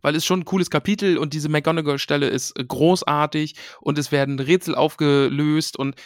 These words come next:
das mit den Spinnen und so, das ist alles cool und das passt jetzt alles zusammen und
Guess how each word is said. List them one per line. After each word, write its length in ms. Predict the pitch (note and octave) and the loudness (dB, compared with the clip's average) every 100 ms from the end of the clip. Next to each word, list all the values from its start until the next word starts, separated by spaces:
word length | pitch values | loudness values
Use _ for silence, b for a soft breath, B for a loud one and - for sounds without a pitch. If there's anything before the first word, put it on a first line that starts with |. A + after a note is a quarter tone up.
| B B | B B
das 160 | D3+ - | -6 -2
mit 100 | D3+ | -4
den 100 | C#3+ | -4
Spinnen 600 | - E3+ F3+ E3+ D#3+ D3 | -2 -2 0 -2 -4 -4
und 180 | D3 C#3 | -4 0
so, 180 | D3 C#3 | 2 2
das 120 | A#2+ | -2
ist 40 | - | -4
alles 260 | C3 B2+ - | -4 -6 -6
cool 260 | D3 D3 C#3 | -4 0 0
und 160 | - A#2+ | -2 -8
das 100 | - | -6
passt 200 | C#3+ - | -6 -4
jetzt 140 | C#3 | -4
alles 260 | B2 C3+ - | -4 -6 -8
zusammen 460 | C3 C3+ D#3 D#3+ | -6 -2 -2 -2
und 200 | C#3+ C3+ | -6 -6